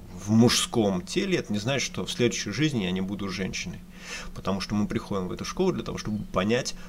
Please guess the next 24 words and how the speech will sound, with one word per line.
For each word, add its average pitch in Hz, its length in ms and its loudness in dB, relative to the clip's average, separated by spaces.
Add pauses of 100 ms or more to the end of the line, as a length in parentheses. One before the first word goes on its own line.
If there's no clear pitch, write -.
(640)
полноту 131 720 6
того, 117 320 6
что 120 180 0
называется 110 520 2
human 110 380 4
experience, - 800 -2
да, 107 220 -4
человеческий 104 640 2
experience. - 680 -6 (720)
Вот 107 160 -8
и 135 60 -6
все. 98 300 -4 (960)
И 110 300 6
трансгендеры, 120 840 6
просто - 380 0
люди, 110 260 6
которые 101 300 0
трансгендеры, 117 720 4
например, 101 360 0
которые 95 340 -4
вот, 92 220 -8
они 87 200 -4
говорят, 98 360 -2
что, - 240 -10